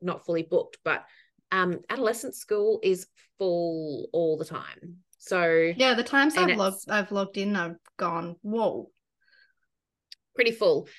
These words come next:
Speaker 2: Mm.
Speaker 1: And our adolescent school goes from four months to twelve months.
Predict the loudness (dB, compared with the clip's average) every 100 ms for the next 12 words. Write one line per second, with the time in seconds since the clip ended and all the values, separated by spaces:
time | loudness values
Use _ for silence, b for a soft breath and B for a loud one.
0 | B 2 4 2 0 2 2 4 4 2
1 | 2 -2 -2 0 0 0 -2 -2 -10 -10
2 | -12 -4 -2 0 -2 -2 -6 -16 -16 -14
3 | -4 -4 -2 -2 0 0 -2 -12 -12 -20